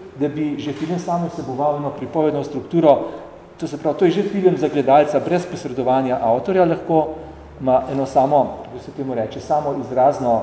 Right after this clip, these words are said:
strukturo, eh, potem pa zraven še nekaj tega, kar mi rečemo urejeno gradivo, ne. Eh, pri nas imamo tri, tako bi rekel, tri tipe, eh,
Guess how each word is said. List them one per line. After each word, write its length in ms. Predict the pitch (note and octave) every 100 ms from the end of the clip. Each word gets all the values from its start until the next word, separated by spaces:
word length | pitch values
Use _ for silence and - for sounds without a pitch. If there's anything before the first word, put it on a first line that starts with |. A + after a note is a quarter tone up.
| -
strukturo, 480 | - A2+ G#3 G3+ F3 - - - - - - -
eh, 380 | D3 C#3+ C3 B2+ - - -
potem 300 | - - F#3+ G3
pa 100 | D#3+
zraven 300 | - F3 E3+
še 140 | E3+
nekaj 340 | D3+ C#3+ F3+ - - - - - -
tega, 220 | F3+ E3+
kar 180 | - D#3
mi 100 | F3
rečemo 380 | D3 C3+ D#3+ D3+
urejeno 400 | D3 C#3 C3 D3
gradivo, 480 | C3+ C3 B2+ G2 G2+
ne. 120 | G#2 G#2 - - - - - -
Eh, 220 | B2+ A#2
pri 180 | A2+ -
nas 180 | E3 G3+
imamo 240 | F3+ E3 C#3
tri, 260 | F#3 G3 F#3 - - - - - - - - - -
tako 180 | - D#3
bi 60 |
rekel, 180 | D3+ D3 -
tri 240 | F3+ G3
tipe, 280 | G3 F#3 D#3+
eh, 580 | B2 - - B2+ A#2+